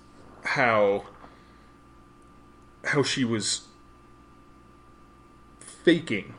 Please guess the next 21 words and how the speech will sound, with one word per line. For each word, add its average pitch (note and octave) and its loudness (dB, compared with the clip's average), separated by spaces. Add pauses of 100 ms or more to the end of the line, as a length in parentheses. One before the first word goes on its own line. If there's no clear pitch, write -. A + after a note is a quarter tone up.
(120)
you C3+ 0
know, A2+ 2
like, A2+ 0
this, B2+ 0
this C3+ -4
is A#2 -4
in A#2+ -2
the A2 -2
scene C3 -2
when A2 0
she A2+ -4
is G2+ -4
Vale G#2+ 6
and G#2+ -8
she's G#2 -8
going A2+ 6
to G#2 -2
meet G#2+ -6
the A2+ -8
Ghost G2+ -2
Bloods, F#2+ -6